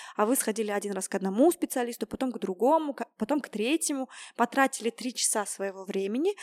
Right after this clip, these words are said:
каждый специалист по пятнадцать минут одинаковых вопросов задал,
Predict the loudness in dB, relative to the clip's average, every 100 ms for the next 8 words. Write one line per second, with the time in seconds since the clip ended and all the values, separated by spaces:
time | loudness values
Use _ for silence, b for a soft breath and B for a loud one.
0 | B -4 4 6 6 4 0 0 0 2
1 | 4 2 0 0 4 6 6 4 2 2
2 | 2 4 6 4 2 -8 -6 -4 -2 -2
3 | -4 -6 -2 4